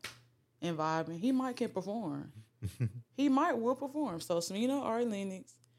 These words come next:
Speaker 1: And I need a lit person.
Speaker 2: Need a lit person.
Speaker 1: We're gonna bring, we're gonna bring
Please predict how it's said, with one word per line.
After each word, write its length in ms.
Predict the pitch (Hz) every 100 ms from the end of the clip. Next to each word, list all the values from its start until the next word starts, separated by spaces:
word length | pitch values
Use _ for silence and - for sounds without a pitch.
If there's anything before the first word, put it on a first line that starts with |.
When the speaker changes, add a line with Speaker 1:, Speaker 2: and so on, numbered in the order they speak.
| _ _ _
Speaker 1:
And 100 | 202
I 80 | 240
need 180 | 302 359
a 60 | 185
lit 360 | 165 170 -
person. 720 | - 165 165 151 170 - - - - _ _ _ _ _ _ _ -
Speaker 2:
Need 160 | 73 69
a 40 | 73
lit 120 | 78
person. 180 | 82 80 214
Speaker 1:
We're 100 | 285
gonna 280 | 339 311
bring, 560 | 208 196 190 185 175 160
we're 120 | - 233
gonna 200 | 392 269
bring 600 | 220 220 208 202 196